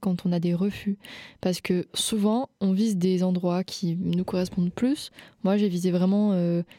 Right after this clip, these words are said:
des structures, euh, qui travaillaient dans le domaine de la culture, et cetera, ou des langues. Donc ça me correspondait vraiment, mais malheureusement, pour un emploi étudiant ou un emploi saisonnier, parfois, ils prennent pas. Donc, n'hésitez pas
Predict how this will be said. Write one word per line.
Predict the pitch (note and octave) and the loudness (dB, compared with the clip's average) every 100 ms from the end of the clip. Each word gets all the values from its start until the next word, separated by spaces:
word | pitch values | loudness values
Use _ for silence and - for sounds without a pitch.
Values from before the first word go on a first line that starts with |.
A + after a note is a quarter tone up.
| - | -6
des | F#3 | -4
structures, | - F3+ - G3+ G3 | -4 -8 -4 -2 0
euh, | F3+ E3+ | 2 0
qui | E3+ - | -4 -6
travaillaient | - F3+ F3 | -2 0 2
dans | |
le | F3 | 2
domaine | F3 F3 F3 | 2 2 2
de | |
la | F3 | 0
culture, | F3 G3 - A3 A3 | 0 -2 0 0 0
et | F#3 | -2
cetera, | F3+ F3 F#3+ A3 A3 | -4 -4 -2 0 0
ou | G3 | 0
des | E3+ F3 F3+ | -2 -2 0
langues. | F#3 B3 A3 F3 - - - G3 | 2 2 2 -2 -10 -20 -14 -8
Donc | - | -2
ça | |
me | F3 | -2
correspondait | F3 F3+ F3+ F#3 F3+ F3+ | 0 0 0 0 2 2
vraiment, | F3+ F3+ A3+ A#3+ | 2 2 2 2
mais | G3+ F3+ - - - - - | 2 0 -4 -12 -20 -12 -2
malheureusement, | G3+ G3 F#3 F3+ F#3 A3 B3 - _ _ | 0 2 2 2 2 0 -2 -6 _ _
pour | - A3 | -2 2
un | G#3 | 2
emploi | G3+ G3 F#3+ | 2 2 0
étudiant | F#3+ G3 F3+ G#3 - | -2 -2 0 0 0
ou | G#3 | 2
un | G3 | 2
emploi | F#3+ F#3+ | 0 -2
saisonnier, | - F3+ F3+ F3+ F#3+ | -2 0 2 2 0
parfois, | G3 - G3 | -4 -6 -4
ils | F#3 | -4
prennent | - E3+ E3+ | -2 -2 0
pas. | F#3+ C#4+ _ _ _ _ _ _ _ - - G3 | -2 -4 _ _ _ _ _ _ _ -20 -10 0
Donc, | F#3 G#3 - G3 | 2 2 0 0
n'hésitez | F#3+ G3 G3+ G3+ | 2 2 0 0
pas | F#3+ A#3 | 0 -2